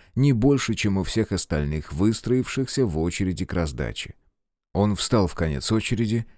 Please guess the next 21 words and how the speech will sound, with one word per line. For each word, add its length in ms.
испытывая 600
чувство 380
ужаса. 560
Столы 420
были 200
расставлены 640
длинными 640
рядами, 460
и 40
студенты 500
усаживались 600
куда 240
хотели, 500
держась 640
вместе 500
с 80
друзьями, 640
которых 680
у 80
меня 360
нет. 520